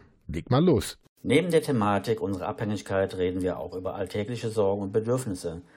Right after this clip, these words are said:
Speaker 2: In dieser Gruppe begegnen wir uns mit Respekt und Wertschätzung.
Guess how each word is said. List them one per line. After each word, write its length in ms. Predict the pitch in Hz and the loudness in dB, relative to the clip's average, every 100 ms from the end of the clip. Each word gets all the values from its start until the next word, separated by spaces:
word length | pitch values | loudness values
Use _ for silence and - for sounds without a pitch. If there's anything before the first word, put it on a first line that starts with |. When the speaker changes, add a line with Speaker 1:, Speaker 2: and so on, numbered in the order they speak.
| - - - _ | -20 -20 -20 _
Speaker 2:
In 100 | 127 | -2
dieser 240 | 117 147 | 2 4
Gruppe 440 | 147 123 123 120 120 | 2 2 6 6 6
begegnen 520 | 107 90 110 120 110 | 2 0 -2 0 0
wir 140 | 101 | 2
uns 220 | 104 101 - | 0 -2 -6
mit 160 | 92 | -6
Respekt 400 | 90 - 127 127 | -8 0 0 0
und 160 | - 110 | -4 2
Wertschätzung. 720 | 104 104 98 - - 78 | 2 2 0 -2 -4 -8